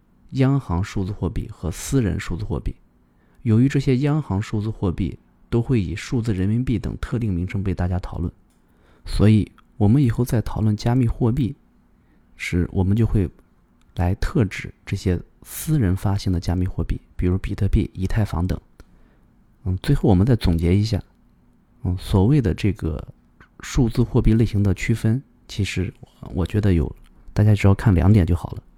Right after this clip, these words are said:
第一点就是它发行用的是什么技术，对吧？它有没有用区块链技术？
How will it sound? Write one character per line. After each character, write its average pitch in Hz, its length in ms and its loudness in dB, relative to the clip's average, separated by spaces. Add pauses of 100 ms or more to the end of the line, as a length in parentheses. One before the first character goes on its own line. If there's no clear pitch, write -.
(500)
第 147 200 2
一 156 60 4
点 92 160 0
就 90 140 -2
是 - 240 -8 (380)
它 98 100 0
发 120 240 2
行 95 300 0 (300)
用 110 180 2
的 92 80 2
是 92 100 2
什 - 140 -6
么 92 80 0
技 107 180 0
术， - 160 -6 (420)
对 - 120 -6
吧？ 92 120 -10 (160)
它 104 120 -2
有 92 100 4
没 104 120 4
有 113 80 6
用 110 140 4
区 - 160 -2
块 113 80 6
链 113 140 6
技 104 160 0
术？ - 160 -4